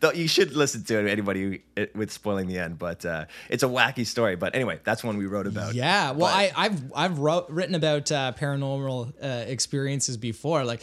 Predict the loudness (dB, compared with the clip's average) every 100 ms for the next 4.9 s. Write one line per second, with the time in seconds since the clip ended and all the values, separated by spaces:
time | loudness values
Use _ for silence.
0 | -10 2 4 4 2 0 0 -2 -2 -2
1 | -2 -4 -4 0 2 2 2 2 0 -2
2 | -2 -2 -4 -6 -4 -2 0 -2 -6 -20
3 | -12 -2 0 2 0 -2 -6 -12 _ _
4 | 0 0 2 0 0 0 0 -4